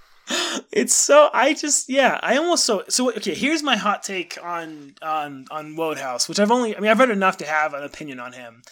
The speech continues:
Um, and it's a little similar to Muriel Spark. A lot of the best comedy writers in England, I think they have a playwright's sensibility. You know, like, they just, they set up a scene, and then two characters, sometimes more,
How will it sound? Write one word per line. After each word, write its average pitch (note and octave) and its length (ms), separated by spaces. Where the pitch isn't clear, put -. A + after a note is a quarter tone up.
Um, C#3+ 480
and F#3 140
it's F3+ 100
a F#3 60
little D#4+ 240
similar G#3 300
to F3+ 80
Muriel F3+ 300
Spark. E3+ 420
A D3+ 40
lot F3+ 200
of C#4 100
the G3+ 80
best D#3 460
comedy E3 440
writers C#3+ 560
in C#3+ 160
England, A2+ 640
I D3 140
think C4 380
they G#3+ 140
have F#3+ 280
a C#3+ 80
playwright's F3 800
sensibility. A2+ 800
You F3 120
know, E3 160
like, D#3 160
they D#3 120
just, C#3+ 240
they - 60
set G#3+ 180
up G#3 60
a A#3+ 60
scene, E3+ 560
and E3+ 100
then D3+ 160
two A3 220
characters, D3+ 760
sometimes D#3+ 540
more, C#3+ 580